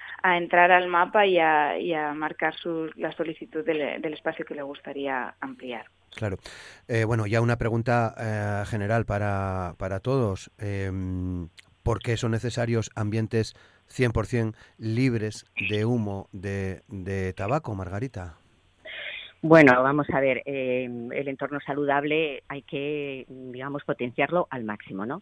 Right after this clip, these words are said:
Speaker 3: Entonces, yo creo que un espacio donde no haya, donde no haya esa posibilidad de humo,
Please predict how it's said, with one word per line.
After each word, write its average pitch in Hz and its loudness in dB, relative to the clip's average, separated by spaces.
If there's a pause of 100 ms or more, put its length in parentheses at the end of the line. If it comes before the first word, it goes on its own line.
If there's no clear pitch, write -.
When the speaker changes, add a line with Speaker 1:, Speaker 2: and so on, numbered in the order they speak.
Speaker 3:
Entonces, 123 -6
yo 135 -2
creo 135 -2
que - -8
un 131 -4
espacio 123 -4 (260)
donde 123 -4
no 131 0
haya, 120 -2 (240)
donde 143 2
no 143 0
haya 151 2
esa 143 -6
posibilidad 131 -8
de 131 -6
humo, 170 -4